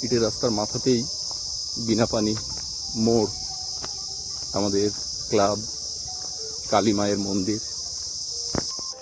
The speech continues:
বর্ষার সময় এই ইটের রাস্তায় প্রচুর শ্যাওলা জমে,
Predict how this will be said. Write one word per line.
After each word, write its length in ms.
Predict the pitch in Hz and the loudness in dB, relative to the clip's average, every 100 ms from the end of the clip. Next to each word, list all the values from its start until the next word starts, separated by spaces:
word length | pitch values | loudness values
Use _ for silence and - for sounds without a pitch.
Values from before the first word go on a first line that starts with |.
| 508 - - - - - - - - - - | -14 -16 -16 -16 -16 -18 -18 -18 -16 -12 2
বর্ষার 320 | 104 104 127 - | 4 4 0 -2
সময় 280 | 127 120 123 127 - - 107 | 0 2 2 0 -8 -6 0
এই 160 | 107 | 0
ইটের 200 | 101 123 | 2 4
রাস্তায় 320 | 110 110 135 | 4 2 -2
প্রচুর 340 | - 117 - 143 - | -2 -2 0 0 0
শ্যাওলা 280 | 107 104 107 | 2 6 6
জমে, 280 | 107 104 | 6 0